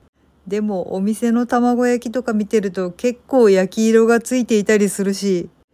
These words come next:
そんなにこだわらなくてもいいのかもしれないなぁとは思うけど、やっぱり最高を追求したい。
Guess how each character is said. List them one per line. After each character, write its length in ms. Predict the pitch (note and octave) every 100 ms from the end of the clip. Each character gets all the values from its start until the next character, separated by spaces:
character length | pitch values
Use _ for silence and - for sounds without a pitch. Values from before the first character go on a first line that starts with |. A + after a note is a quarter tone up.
| _ _
そ 300 | - A#3+ G#3+
ん 240 | B3 C#4+ C#4+
な 140 | D4
に 180 | C#4+ C#4
こ 200 | - C#4+
だ 120 | C4+
わ 100 | C#4+
ら 80 | C#4+
な 140 | C#4+
く 80 | B3
て 100 | B3
も 180 | G#3 G#3
い 160 | A3+
い 40 | B3
の 100 | A#3+
か 140 | A3+
も 100 | G3+
し 140 | G3 A3
れ 100 | G#3+
な 160 | A3
い 80 | A3+
な 440 | A3+ A#3+ B3+ B3+
ぁ 20 | B3+
と 120 | B3
は 140 | A3+
思 240 | G#3+ A3+ A3+
う 60 |
け 160 | A3 G3+
ど、 260 | F#3+ F3+ - _ _ _ _ _ _ -
や 160 | G#3
っ 60 | G3+
ぱ 160 | B3 A#3
り 240 | G#3 - _ _
最 380 | - A3+ A#3+ A#3
高 260 | B3+ B3
を 120 | B3
追 260 | A#3+ B3 A#3+
求 240 | - B3
し 120 | A3+ -
た 200 | B3 A#3
い。 160 | F#3+